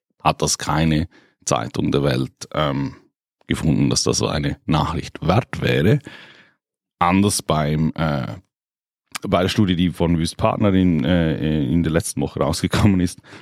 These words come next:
da, äh, steht drin, dass die Einfamilienhäuser im letzten Quartal um null Komma zwei Prozent an Wert eingebüßt haben. Ähm, da sind natürlich alle auf den Zug aufgesprungen.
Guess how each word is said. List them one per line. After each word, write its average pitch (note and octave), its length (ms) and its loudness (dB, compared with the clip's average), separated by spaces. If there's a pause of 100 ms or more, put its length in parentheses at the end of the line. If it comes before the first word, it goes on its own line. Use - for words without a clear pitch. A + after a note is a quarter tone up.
(160)
da, D#2+ 340 2
äh, C#2+ 260 -2
steht - 320 -2
drin, E2 180 2
dass D2+ 140 -4
die - 200 -8
Einfamilienhäuser F#2 920 2
im D2+ 140 -2
letzten D2 300 -2
Quartal - 420 -2
um D2+ 80 -2
null E2 220 2
Komma - 280 0
zwei - 220 0
Prozent - 500 0
an C#2 140 -4
Wert G2+ 240 0
eingebüßt D#2+ 600 -2
haben. G#2+ 360 0 (440)
Ähm, C#2 320 0
da E2+ 220 4
sind F2 320 2
natürlich D#2 480 -2
alle E2+ 400 0 (340)
auf - 180 -2
den D2+ 100 -6
Zug - 300 -8
aufgesprungen. F2+ 880 0